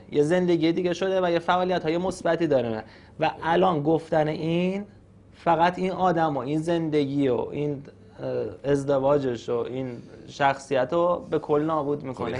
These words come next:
Speaker 1: هیچ
Speaker 2: حق
Speaker 1: کس،
Speaker 2: و، این
Speaker 1: هیچ
Speaker 2: حق
Speaker 1: کس
Speaker 2: و
Speaker 1: داوری
Speaker 2: قائل
Speaker 1: نمی‌کنه.
Speaker 2: نمی‌شی برای اون کسی که بهش تجاوز شده بتونه حقش رو بگیره؟ یعنی
Speaker 1: چرا؟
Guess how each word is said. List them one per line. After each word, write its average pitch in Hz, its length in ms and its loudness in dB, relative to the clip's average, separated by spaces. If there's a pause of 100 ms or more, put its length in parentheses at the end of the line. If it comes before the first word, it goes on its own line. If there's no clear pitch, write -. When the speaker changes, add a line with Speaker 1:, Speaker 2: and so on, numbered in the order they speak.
Speaker 1:
هیچ 98 140 -2
Speaker 2:
حق 156 80 4
Speaker 1:
کس، 104 80 0
Speaker 2:
و، 101 220 -2 (100)
این 101 120 -10
Speaker 1:
هیچ - 100 -4
Speaker 2:
حق - 60 -6
Speaker 1:
کس 151 160 2
Speaker 2:
و - 60 -2
Speaker 1:
داوری 143 220 2
Speaker 2:
قائل 135 140 2
Speaker 1:
نمی‌کنه. 123 200 -4
Speaker 2:
نمی‌شی - 240 -10
برای 85 320 -6
اون 87 140 -8
کسی 85 260 -12
که 90 100 -12
بهش 82 180 -10
تجاوز 80 460 -10
شده 80 640 -10
بتونه 82 300 -12
حقش 82 340 -14
رو 87 120 -16
بگیره؟ 147 360 -10
یعنی 139 120 -14
Speaker 1:
چرا؟ 147 160 2